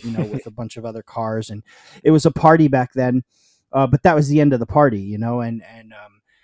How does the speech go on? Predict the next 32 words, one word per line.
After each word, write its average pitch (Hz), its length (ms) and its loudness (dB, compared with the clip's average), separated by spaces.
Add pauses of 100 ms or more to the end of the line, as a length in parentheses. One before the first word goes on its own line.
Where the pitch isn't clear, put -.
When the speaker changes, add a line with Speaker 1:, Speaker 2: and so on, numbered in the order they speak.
(220)
Speaker 1:
it 165 100 -6
was 151 120 -4
very 185 300 4
difficult 165 560 0
to 139 120 -2
follow 139 460 2
Napoli 131 680 0
as 127 560 -2
a 131 60 0
youngster, 127 800 -2
uh, 123 240 -4
you 139 140 2
know, 123 100 2
growing 127 400 0
up 127 200 -4
as 120 160 -4
a 110 40 -14
teenager 123 640 -2
as 107 120 -6
well. 127 420 0 (800)
So, 131 500 -8
uh, 120 200 -6
my 127 140 -2
relationship 131 720 -4
with, 120 360 -6
uh, 113 240 -4
you 123 140 -2
know, 113 160 -4
football 117 400 -6
calcio 117 500 -6
kind 135 280 -4
of, 117 200 -10